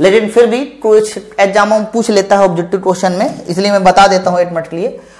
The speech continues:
अभी अभी आपको बताया गया था कि डेवर phi upon डेवर एक्स जो था वो माइनस यू के बराबर था, और डेवर phi upon डेवर वाई जो था वो माइनस वी के बराबर था। ये मैंने अभी अभी थोड़ी देर पहले आपको दो फॉर्मूले बताए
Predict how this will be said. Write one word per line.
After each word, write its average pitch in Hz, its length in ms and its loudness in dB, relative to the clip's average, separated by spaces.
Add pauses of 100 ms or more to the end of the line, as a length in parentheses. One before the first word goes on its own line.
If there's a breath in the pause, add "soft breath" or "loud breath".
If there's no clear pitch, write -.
(140)
अभी 226 180 4
अभी 285 160 2
आपको 269 240 4
बताया 247 300 2
गया 240 200 0
था 262 100 2
कि 262 140 -2
डेवर 214 320 2 (160)
phi 220 220 4 (280)
upon 220 380 0
डेवर 233 260 2
एक्स - 340 -2 (240)
जो 170 180 -2
था 190 280 2
वो 160 160 -2
माइनस 175 460 -2
यू 175 180 -6
के 180 120 -4
बराबर 117 360 -4
था, - 220 -20 (680 soft breath)
और 160 460 6
डेवर 196 360 4 (180)
phi 226 180 6 (320)
upon 196 440 0
डेवर 202 260 4
वाई 180 340 2
जो 190 140 0
था 120 200 -8
वो 165 200 -2
माइनस 175 380 -4
वी 156 180 -10
के 143 120 -10
बराबर 110 440 -6
था। 131 40 -10
ये 208 240 -2
मैंने 208 280 0
अभी 202 200 0
अभी 202 260 -4
थोड़ी 180 140 -4
देर 175 120 -4
पहले 175 220 0
आपको 196 220 -4
दो 185 220 -2
फॉर्मूले 147 260 -6
बताए 151 360 -6